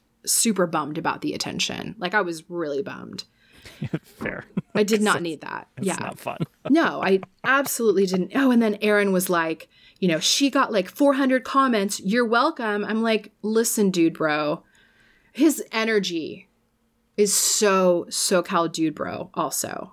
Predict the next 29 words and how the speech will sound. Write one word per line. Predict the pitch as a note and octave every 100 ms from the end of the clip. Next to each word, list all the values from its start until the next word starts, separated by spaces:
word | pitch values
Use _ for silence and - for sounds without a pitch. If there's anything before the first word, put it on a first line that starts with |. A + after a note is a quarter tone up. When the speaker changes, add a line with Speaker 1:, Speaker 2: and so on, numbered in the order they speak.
| _
Speaker 1:
you | E3 E3+
Speaker 2:
Mm. |
Speaker 1:
know, | - F#3+ - -
just | - F#3 F#3+
like, | D#3 - - - -
"Hey, | C#4+ C#4+
everybody, | C4 C4 B3+ A#3 A3+ A3 -
go | A#3+ A#3 A#3+ C4
to | -
her | E4
comments. | D4+ E4+ E4 C#4+ C4+
I'm | G#3+ G#3
running | F#3+ G3+ A3
into | A#3 C4+
a | B3+
workout. | B3 B3+ A3 F#3 F#3 F#3 F#3
I | G#3+
wasn't | A3 A#3+ G#3+
nice, | A3 G3 G3
but | -
you | F#3+ F#3
guys | G3 G#3
should | - A#3 G3+
be." | E3+ E3 E3 F#3 - - - - - - - _ _ _ _ _ -
That's | G3 F#3+
actually | F3 - E3+
what | D#3
he | D3+
said. | - -